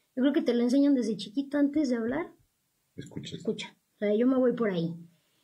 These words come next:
Speaker 1: Eh, un plan como tal de trabajo, hoy por hoy no lo tengo, porque justo se va a construir cien por ciento ciudadano.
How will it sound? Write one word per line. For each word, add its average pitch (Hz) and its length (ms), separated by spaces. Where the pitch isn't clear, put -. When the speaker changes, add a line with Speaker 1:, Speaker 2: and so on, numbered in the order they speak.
Speaker 1:
Eh, 226 640
un 339 420
plan 277 300
como 220 240
tal 233 180
de 247 60
trabajo, 208 600
hoy 262 180
por 240 180
hoy 233 80
no 226 140
lo 214 160
tengo, 190 480
porque 220 500
justo 247 720
se 190 180
va 190 140
a 233 100
construir 214 720
cien 208 380
por 247 120
ciento 180 360
ciudadano. 262 500